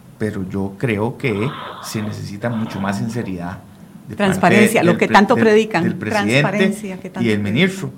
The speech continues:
Speaker 1: eh, de la presidencia en términos de abrir esto, de
Speaker 2: Sí.
Speaker 1: que todo el mundo sepa cómo es. No es solo la Defensoría. El presidente de la, el, el, el ministro de la Presidencia debió haber llamado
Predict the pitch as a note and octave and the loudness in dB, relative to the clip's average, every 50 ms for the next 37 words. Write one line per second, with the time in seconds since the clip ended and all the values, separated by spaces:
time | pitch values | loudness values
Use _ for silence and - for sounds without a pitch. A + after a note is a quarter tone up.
0 | - - - - - - - - A2+ A2 G#2 G#2 G2+ G2 G2 F#2 - - - G2 | -16 -20 -20 -18 -16 -16 -12 -8 -6 -6 -4 -4 -4 -6 -6 -8 -8 -8 -8 -8
1 | F#2+ G2 F#2+ G2 G2 G#2 A2 G#2+ A2+ B2 C3 C3 D3 F#3 F3+ - - A2 G#2+ - | -6 -8 -8 -8 -8 -6 -2 -2 0 0 0 0 0 0 -2 -2 -4 -6 -4 -2
2 | G#2+ A2+ C3 C3+ B2 A2 - G2 F#2 F#2 G#2 C3+ E3 F3+ F3+ G3 G3 F#3+ F#3+ G3 | -2 0 0 0 0 0 0 0 0 0 0 2 2 4 4 4 4 4 2 0
3 | - - F3+ F#3 F#3 - - - - F#3 E3 G2+ - - B2 C#3 D3 D3+ D#3 D#3+ | -2 -4 -4 -4 -4 -4 -8 -10 -10 -8 -8 -10 -6 -4 -2 -2 -2 -2 -4 -6
4 | E3 D#3+ D#3 E3 D#3 E3+ E3+ E3+ - E3+ E3 - - D#3+ D#3+ D#3+ D#3+ E3 D#3+ D#3+ | -8 -8 -8 -8 -6 -8 -6 -4 -6 -6 -6 -6 -6 -4 0 0 2 0 0 -2
5 | - - - - - - _ _ - C3 D3 E3 E3 E3+ F#3+ G3 G3+ G#3 G3 F3+ | -6 -12 -18 -20 -20 -20 _ _ -2 0 2 2 4 4 4 6 6 6 6 6
6 | D#3+ C#3+ B2+ B2+ A#2+ A2 G#2 G#2 F#2+ G2+ A#2 D#3 F3 - - - _ _ _ _ | 6 4 2 0 -4 -6 -6 -6 -8 -6 -6 -8 -8 -10 -12 -18 _ _ _ _
7 | _ _ _ _ _ _ _ _ _ _ _ _ - A#2+ A2 - B2+ A2+ G#2+ A2+ | _ _ _ _ _ _ _ _ _ _ _ _ -8 -6 -4 -4 -4 -2 0 0
8 | A2 A2+ A#2+ A#2 - E3+ F3 E3 D3+ C3+ A#2 G2 - A2 G#2+ G#2 G2+ - - G#2 | 0 0 0 0 0 0 0 0 0 0 -2 -2 -4 -6 -6 -6 -6 -6 -8 -8
9 | G2+ F#2+ F#2 E2 F#2 G#2 G2+ G#2+ A2 A#2+ B2+ - E3 E3+ E3 F3 E3 C3+ B2+ B2+ | -8 -8 -8 -8 -8 -6 -4 -2 -2 -2 -2 -2 -2 -2 -2 -2 -2 -2 -2 0
10 | C3 C#3+ C#3 F3 D#3 C#3 C3 B2+ C3 C3+ C#3+ D3 D3 D3+ D3+ C#3 C3+ C3+ D3 D#3+ | -2 -2 0 0 0 2 2 2 2 2 2 2 0 -2 -2 -2 0 0 2 2
11 | E3 E3 - | 0 -2 -4